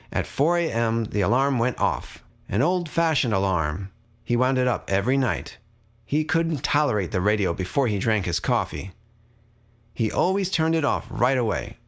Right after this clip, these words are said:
not wanting to wake his wife. He showered in the spare bathroom, again not wanting to wake his wife. Her name was Anne. Poured coffee into his thermos and ate something he probably shouldn't,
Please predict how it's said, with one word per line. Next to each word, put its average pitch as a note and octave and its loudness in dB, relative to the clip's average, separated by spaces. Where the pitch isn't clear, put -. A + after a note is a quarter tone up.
not C3 0
wanting C3 2
to G#2+ 0
wake G#2+ 2
his F#2+ 0
wife. D#2 -4
He A#2 0
showered B2 0
in A#2 0
the A2+ 0
spare B2 0
bathroom, A#2 -2
again F#2+ 2
not G#2 0
wanting B2 0
to D#3 -2
wake D#3 0
his E3 -2
wife. A2+ -2
Her G#2+ 0
name C#3 0
was A2+ 0
Anne. F#2 -2
Poured C3+ 0
coffee C3+ 0
into A#2+ 0
his C3+ 0
thermos A2+ 0
and A2+ 0
ate C3+ 0
something F3+ 0
he C#3+ 2
probably E3 0
shouldn't, C3+ -2